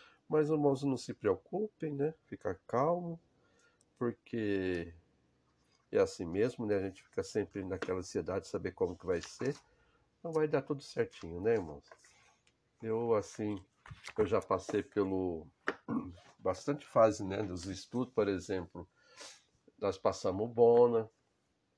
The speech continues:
na minha parte foi quando utilizamos, foi o Bona, né? Depois teve o M T S verde, né?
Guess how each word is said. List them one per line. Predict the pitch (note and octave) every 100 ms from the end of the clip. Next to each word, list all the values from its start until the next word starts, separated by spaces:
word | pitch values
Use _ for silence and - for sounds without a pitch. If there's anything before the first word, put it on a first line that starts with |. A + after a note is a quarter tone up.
| _ _ - F#2
na | F#2 F2+
minha | E2+ G2 F#2
parte | - F2 F#2+ -
foi | G#2
quando | - A2+ G#2+ -
utilizamos, | A2 - G2 F#2+ G2 G2+ A2
foi | B2+ C#3+
o |
Bona, | F3 C#3 A2+ G2 - _
né? | - G2 C#3 _ - - _ _
Depois | G#2 - A#2 A2
teve | - G#2 F#2+
o | G2+ G2 G2+
M | G2 F#2
T | -
S | F#2 F2+ G2
verde, | E2 G2+ A#2+ B2 A#2 G#2+
né? | A2 C#3